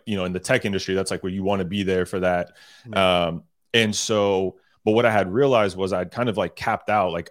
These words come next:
Speaker 1: I wasn't really able to make more money. There was no promotions. Like, I couldn't, I tried to move into marketing. That's when I first actually tried to move into marketing, got to the final interview, got let down, uh, tried to move into sales enablement, no roles, uh,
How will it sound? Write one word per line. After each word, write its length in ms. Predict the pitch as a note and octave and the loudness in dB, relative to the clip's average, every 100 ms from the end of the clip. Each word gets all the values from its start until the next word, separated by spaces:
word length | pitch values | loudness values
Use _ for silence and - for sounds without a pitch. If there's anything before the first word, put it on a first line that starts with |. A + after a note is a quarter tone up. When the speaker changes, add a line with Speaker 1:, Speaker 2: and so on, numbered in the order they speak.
| F2+ | -6
Speaker 1:
I 20 | |
wasn't 300 | F#2+ C3 C3 | -2 -2 0
really 160 | B2+ | 0
able 160 | A#2 A2 | 0 -2
to 60 | G#2 | -2
make 180 | G2+ E2+ | -4 -4
more 240 | G2 G#2 | -4 -2
money. 460 | G2 F#2 F2+ F2+ - | -2 -4 -4 -8 -8
There 100 | F#2 | -8
was 120 | F2+ | -4
no 220 | G2 A#2+ | 0 0
promotions. 560 | A#2 A2+ G2 F#2+ F#2+ F2+ | 0 -2 -2 -2 -6 -8
Like, 140 | E2+ | -10
I 40 | F2 | -8
couldn't, 260 | A#2 G2+ - | -8 -8 -6
I 60 | |
tried 140 | G2+ A#2 | -2 0
to 60 | |
move 140 | A2 A2 | 0 -2
into 120 | F#2+ | -4
marketing. 560 | E2+ A2+ A#2 A#2+ A#2 B2 | 0 0 0 -2 -4 -4
That's 140 | G#2 | -6
when 80 | F#2 | -4
I 20 | |
first 300 | E2 G2+ G2+ | -8 -8 -6
actually 260 | E2+ D#2+ E2+ | -6 -8 -12
tried 140 | - | -10
to 60 | F2+ | -10
move 140 | F2 F2+ | -8 -10
into 100 | E2+ | -8
marketing, 480 | F2 F#2 F2+ F2 - _ _ - | -8 -8 -12 -16 -16 _ _ -2
got 160 | G#2+ | -2
to 80 | - | -2
the 80 | G2 | -4
final 360 | - G#2+ G#2 G#2 | 0 2 2 0
interview, 520 | G#2+ G2 G#2 G2+ G2+ - _ | -2 0 -2 0 -2 -6 _
got 200 | G2+ F2 | -2 -2
let 160 | F#2+ F2 | -2 -2
down, 360 | F2+ F2 F2 F2 _ _ _ _ | -2 -4 -4 -8 _ _ _ _
uh, 220 | - F#2+ F#2 | -2 0 0
tried 160 | B2+ | 0
to 60 | A#2 | 0
move 140 | A#2 | 0
into 100 | A2+ | -2
sales 260 | G#2 G#2+ G2+ | -2 -2 -2
enablement, 580 | G2 G2+ G2+ G2+ G2 G2 _ - | 0 0 0 0 -2 -4 _ -6
no 180 | G2 G2 | -2 0
roles, 580 | F#2 F#2 F2 F2 - - _ _ _ - | 0 0 0 -2 -6 -20 _ _ _ -2
uh, 340 | F#2+ F2+ E2+ | 0 2 -2